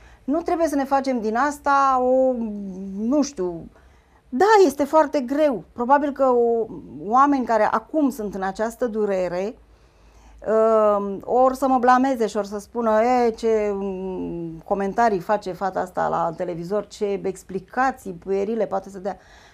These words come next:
Nu, sunt un om care am trecut și eu prin așa ceva. Și eu am avut aceste trăiri, și eu am plâns, și eu, dar nu rezolvăm nimic. Trebuie să ne împăcăm cu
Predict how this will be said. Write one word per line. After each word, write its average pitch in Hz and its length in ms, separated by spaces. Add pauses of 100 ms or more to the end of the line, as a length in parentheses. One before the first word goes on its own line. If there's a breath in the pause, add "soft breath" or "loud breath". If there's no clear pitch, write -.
(100)
Nu, 320 380
sunt 220 240
un 254 120
om 330 140
care 403 180
am 392 120
trecut 392 260
și - 180
eu 403 100
prin 254 220
așa 208 260
ceva. 156 420 (720)
Și - 280
eu 320 60
am 403 160
avut 233 240
aceste 202 400
trăiri, 185 360
și 240 340
eu 320 120
am 277 240
plâns, 254 480
și 247 300
eu, 269 260 (1000 loud breath)
dar 240 560 (880)
nu 254 680 (120)
rezolvăm 202 600
nimic. 185 400 (920)
Trebuie 233 240
să 233 100
ne 214 80
împăcăm 240 720 (800 soft breath)
cu 233 80